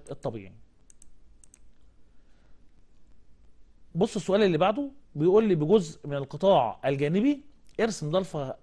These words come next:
خشبية تتحرك على خوصة معدنية بالضلفة". ديت الخوصة يا جماعة جزء معدن اللي هو بنقول عليه حديد او المونيا او ايا كان الخوصة، وبتبدأ، تبدأ تعمل مفحار في القرصة وفي القاع،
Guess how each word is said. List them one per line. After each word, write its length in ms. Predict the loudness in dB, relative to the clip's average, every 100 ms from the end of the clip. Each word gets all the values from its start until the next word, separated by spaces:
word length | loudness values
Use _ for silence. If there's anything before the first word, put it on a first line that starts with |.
| _
خشبية 320 | -10 -4 -2
تتحرك 500 | -2 -4 0 0 0
على 120 | -2 -4
خوصة 400 | -6 -6 -6 -6 -12 -20 -8
معدنية 380 | -2 -2 -2 -2
بالضلفة". 460 | -2 -2 -6 -8 -20 -20 -20 -4
ديت 180 | 2 2
الخوصة 320 | 2 -2 0
يا 60 | 2
جماعة 380 | 2 0 -4 -8 -16 -20 -20 -20 -20 -12
جزء 400 | 4 4 4 0 -18 -20 -20 -20 -20 _ -20 -20 _ -20 -20 -20 -20 -20 -20 -16 -2
معدن 460 | -2 2 0 0 -8 -20 -14 -4
اللي 120 | 0
هو 80 | 0
بنقول 240 | -2 -4
عليه 220 | -2 -4
حديد 300 | -4 -4 -4
او 200 | -6 -6
المونيا 360 | -6 -4 -4 -4
او 240 | -6 -8
ايا 260 | -6 -6 -2
كان 200 | -2 -2
الخوصة، 480 | -4 -4 -2 -2 -4 -10 -10 -8
وبتبدأ، 420 | -4 -4 0 0
تبدأ 600 | 0 -2 -4 -8 -6 -4
تعمل 340 | -4 -4 -4
مفحار 440 | -6 -6 0 0 0
في 340 | -4 -6 -6 -8
القرصة 560 | -6 -4 -6 -6 -10 -8
وفي 300 | -6 -4 -4
القاع، 500 | -4 -2 0 0 -2